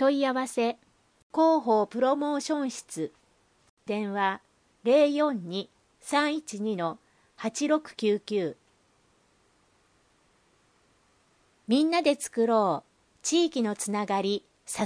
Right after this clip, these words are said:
え合い。五月十二日は、民生委員、児童委員の日。民生委員、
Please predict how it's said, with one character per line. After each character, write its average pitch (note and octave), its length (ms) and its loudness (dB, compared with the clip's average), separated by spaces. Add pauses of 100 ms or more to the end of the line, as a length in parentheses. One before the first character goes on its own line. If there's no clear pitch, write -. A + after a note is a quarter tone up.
(120)
え A3+ 240 4
合 A3 100 2
い。 G#3+ 200 -2 (880)
五 A#3+ 100 2
月 D4+ 280 2
十 G#3+ 220 0
二 C4 160 -4
日 C4 300 -4
は、 G3 260 2 (380)
民 B3+ 240 0
生 C#4 320 0
委 C#4 60 -2
員、 A3+ 400 -4 (180)
児 G#3+ 180 0
童 D4+ 240 6
委 D#4 60 4 (160)
員 B3 140 -2
の F3+ 100 -4
日。 E3+ 340 -8 (1600)
民 D4 280 0
生 C#4+ 320 0
委 - 20 -8
員、 B3+ 440 -6